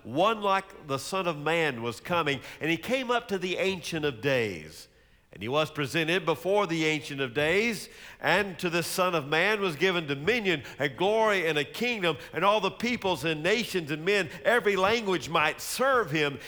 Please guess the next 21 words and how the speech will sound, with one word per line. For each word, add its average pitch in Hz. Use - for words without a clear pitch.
His 190
dominion 220
is 185
an 170
everlasting 185
dominion. 170
It 175
will 269
not 196
pass 156
away, 233
and 185
his 165
kingdom 269
is 143
one 233
which 175
will 294
not 254
be 208
destroyed. 120